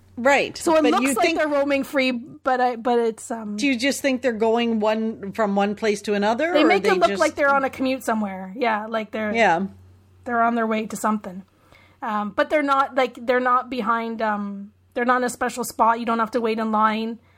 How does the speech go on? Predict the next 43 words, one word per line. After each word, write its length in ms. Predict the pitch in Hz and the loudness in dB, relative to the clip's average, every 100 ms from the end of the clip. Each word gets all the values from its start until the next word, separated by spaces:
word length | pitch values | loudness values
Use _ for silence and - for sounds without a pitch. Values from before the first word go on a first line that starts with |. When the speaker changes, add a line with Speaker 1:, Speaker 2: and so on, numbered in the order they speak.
| _ _ _ _ _ _ | _ _ _ _ _ _
Speaker 2:
And 360 | 277 220 214 202 | -4 -2 -2 -4
when 340 | 220 233 233 226 | -4 2 2 2
it's 120 | 220 | -2
time 220 | 247 233 | -2 0
for 100 | 233 | 0
them 180 | 233 226 | 0 -2
to 80 | 220 | -4
keep, 200 | 262 233 | -4 -4
like, 160 | 214 | -2
they'll 100 | 240 | -4
stop 340 | - 226 220 233 | 0 2 2 0
and 100 | 214 | -4
chat 220 | 226 220 | -2 0
with 100 | 233 | -2
you, 120 | 247 | -2
but 140 | 220 214 | -2 0
when 160 | 226 220 | 0 -2
it's 100 | - | -4
time 220 | 233 233 | -2 0
to 60 | |
move 180 | 220 214 | 0 2
on, 180 | 220 226 | 2 2
they 80 | 220 | 0
move 240 | 214 202 | -2 0
on. 400 | 208 214 185 180 - _ - - | -2 -2 -6 -18 -20 _ -18 0
Speaker 1:
Yes. 260 | 208 190 220 | 4 6 6
Speaker 2:
No 140 | 233 | 4
wrestling, 920 | 220 220 - 233 226 220 226 214 220 | 4 0 0 -2 0 -2 -2 -2 -2
nobody. 500 | 240 220 - 320 196 - | -2 -2 -2 0 -2 -2
<laughs> 400 | - - - - | -14 -18 -18 -6
Speaker 1:
Nobody's, 640 | 220 254 254 262 262 240 - - - - | 0 2 2 2 2 0 -4 -16 -20 -8
yeah, 320 | 214 269 254 - | -2 2 2 2
it's, 320 | 262 202 - 208 | -2 -2 -8 -4
it's 240 | 277 - | -4 -2
definitely 640 | - 294 302 381 349 339 254 | -2 -2 0 0 0 2 0
a 40 | |
different, 640 | 214 226 - 226 214 208 | 0 -2 0 -2 -2 -2
um, 480 | 214 196 185 190 185 - | 0 0 -2 -4 -8 -6
a 120 | 208 | -4
different 340 | 190 214 220 202 | -2 -2 -2 -2
kind 160 | 208 | -2
of 80 | 185 | 0
experience 800 | 180 - 196 175 170 117 - - | -4 -4 -2 -2 -4 -6 -10 -16